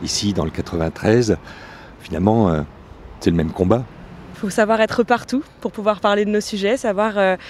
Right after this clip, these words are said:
Speaker 2: aller dans le septième et dans le quatre-vingt-treize, euh, pour parler d'un meilleur vivre ensemble. Il faut être dans le faire, il faut penser local et global, local et national. Euh, et on intervient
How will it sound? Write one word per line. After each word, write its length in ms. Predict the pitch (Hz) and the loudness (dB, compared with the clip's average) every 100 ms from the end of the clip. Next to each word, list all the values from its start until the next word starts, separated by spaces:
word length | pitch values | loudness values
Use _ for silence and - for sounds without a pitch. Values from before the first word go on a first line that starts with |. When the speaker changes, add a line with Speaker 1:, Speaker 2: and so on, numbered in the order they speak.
| - - - | -18 -18 -2
Speaker 2:
aller 160 | 190 190 | 2 4
dans 100 | 220 | 4
le 60 | 226 | 2
septième 540 | 240 214 214 214 254 | 0 2 2 2 2
et 80 | - | 2
dans 80 | 226 | 2
le 60 | 226 | 2
quatre-vingt-treize, 800 | 214 - 208 190 202 220 220 - | 0 0 -2 0 2 2 -2 -2
euh, 160 | 185 180 | 0 0
pour 140 | - | -2
parler 240 | 196 185 | -2 2
d'un 80 | 202 | 2
meilleur 240 | 190 190 190 | 2 2 0
vivre 160 | 190 | -2
ensemble. 400 | 190 180 190 202 - - - | -4 -2 -4 -4 -10 -20 -20
Il 20 | |
faut 140 | - 233 | 0 0
être 240 | 208 - | 0 -2
dans 100 | 196 | -2
le 60 | 180 | 0
faire, 260 | - 262 | 2 2
il 80 | 240 | 2
faut 120 | - | -2
penser 360 | 190 190 - 190 | -4 -4 -2 0
local 460 | 180 214 226 214 202 | 2 2 0 0 -2
et 80 | 190 | -2
global, 480 | 190 170 185 226 | -2 0 2 2
local 320 | 202 190 226 202 | 0 -2 0 0
et 80 | |
national. 640 | 185 175 - 185 214 254 170 - - - - | -2 -6 -4 -2 0 -2 -6 -10 -18 -12 -4
Euh, 460 | 185 175 170 170 170 | 0 0 -2 -4 -4
et 80 | - | -2
on 120 | 180 | 0
intervient 600 | 175 170 180 180 180 156 | -2 -2 -4 -2 -2 -4